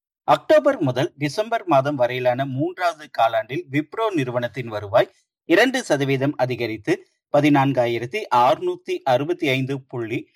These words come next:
ஆறு கோடி ரூபாயாக உள்ளதாக விப்ரோ நிறுவனம் அறிவித்துள்ளது. Facebook நிறுவனம் விதிமுறைகளை மீறி தனது பயனாளர்களின் தனிநபர் தகவல்களை முறைகேடாக பயன்படுத்தியதற்காக அந்நிறுவனத்துக்கு வரலாறு காணாத அளவில்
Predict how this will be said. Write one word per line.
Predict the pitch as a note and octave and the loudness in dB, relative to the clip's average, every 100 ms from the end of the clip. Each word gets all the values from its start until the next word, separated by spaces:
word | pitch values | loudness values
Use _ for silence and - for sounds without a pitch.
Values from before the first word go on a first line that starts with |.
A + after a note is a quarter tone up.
| _ _ | _ _
ஆறு | - D3 G#3 A3+ | 2 4 4 2
கோடி | - E3 C#3+ | -2 0 0
ரூபாயாக | C3 B2 B2 A#2 A2+ D#3 | -2 0 2 2 0 -4
உள்ளதாக | - B2 A#2 G#2+ G2+ E3+ F3 | -6 -6 -4 -4 -4 -4 -4
விப்ரோ | B2+ - B2 | -6 -4 -4
நிறுவனம் | A#2+ G#2 G#2 B2 - | -4 -6 -4 -4 -4
அறிவித்துள்ளது. | - A#2 G#2+ - G2 G2+ G#2+ - _ _ _ _ _ _ _ - | -2 -2 -4 -10 -10 -8 -10 -12 _ _ _ _ _ _ _ -2
Facebook | G3 A#3+ - C#4 - | 0 0 -2 -6 -4
நிறுவனம் | F3 D3+ C3+ C#3 D#3+ - _ | -2 -2 0 0 -2 -8 _
விதிமுறைகளை | D3 F#3+ G#3+ G3 E3 D#3 | -4 -2 -2 -2 0 0
மீறி | C#3 B2+ E3+ | 0 -2 -4
தனது | - B2+ B2+ - | -2 -2 -2 0
பயனாளர்களின் | B2 D#3 G3+ F#3+ E3 D3 D3 | 0 0 -4 -8 -4 -2 0
தனிநபர் | C#3 B2+ F3 D#3+ D#3 | 0 0 0 0 -2
தகவல்களை | - - C3+ C3+ C3 C#3+ | -2 -4 -4 -6 -4 -4
முறைகேடாக | C3+ A#2+ D#3 E3 D3 C#3 D#3+ | -4 -4 -2 -2 0 0 0
பயன்படுத்தியதற்காக | A#2+ B2 B2+ A#2+ C3 A#2+ A2+ - A2 G2+ D#3+ - _ _ - E3 | -2 -2 -6 -10 -8 -8 -8 -6 -6 -2 -2 -4 _ _ 0 2
அந்நிறுவனத்துக்கு | F#3+ E3+ A3 A#3 G#3 D#3+ C#3 | 4 2 0 -4 -4 0 2
வரலாறு | C3 E3+ G#3 G#3 | 2 2 0 0
காணாத | - C#3 C#3 B2+ C3 | -2 0 0 0 0
அளவில் | A#2+ C3 B2 - | -2 -4 -4 -8